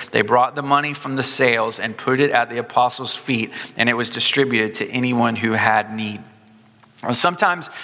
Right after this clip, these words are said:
my kids will get into, you know, tiffs. Uh, that's the religious way of saying they fight. They get mad at one another. They pick at one another. They annoy one another.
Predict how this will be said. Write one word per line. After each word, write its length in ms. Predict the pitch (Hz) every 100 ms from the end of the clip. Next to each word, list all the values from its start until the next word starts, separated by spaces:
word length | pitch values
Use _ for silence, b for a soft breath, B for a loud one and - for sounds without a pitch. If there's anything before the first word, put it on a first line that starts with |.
| B
my 100 | 151
kids 320 | - 165 139
will 120 | 147
get 260 | 139 143 139
into, 500 | 139 139 139 120 113 B B
you 120 | 139
know, 240 | 123 113 113 - - - - _
tiffs. 680 | - 160 147 - - - - - -
Uh, 180 | 110
that's 200 | 113 120
the 100 | 123
religious 420 | 113 113 110 113 -
way 140 | 113
of 80 | 110
saying 160 | 131
they 80 | 139
fight. 380 | 143 202 185 123
They 80 | 135
get 120 | 147
mad 200 | 151 151
at 80 | 156
one 160 | 147
another. 260 | 143 147 147
They 80 | 131
pick 240 | 147 160
at 80 | 151
one 140 | 143
another. 280 | 135 135 135
They 240 | 127 123 123
annoy 380 | 123 120 135
one 140 | 131 123
another. 340 | 117 120 117